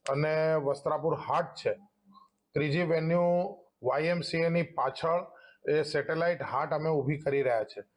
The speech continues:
તો આ ત્રણ ત્રણ હાટ દ્વારા એ આવનારા દિવસોની અંદર ખૂબ જ આર્ટિઝનને સ-,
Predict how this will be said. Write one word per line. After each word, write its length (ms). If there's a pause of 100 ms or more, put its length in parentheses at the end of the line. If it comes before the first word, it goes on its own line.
(220)
તો 60
આ 100
ત્રણ 380
ત્રણ 240
હાટ 500 (260)
દ્વારા 420 (340)
એ 120 (440)
આવનારા 640
દિવસોની 560
અંદર 360 (460)
ખૂબ 220
જ 180 (480)
આર્ટિઝનને 760
સ-, 420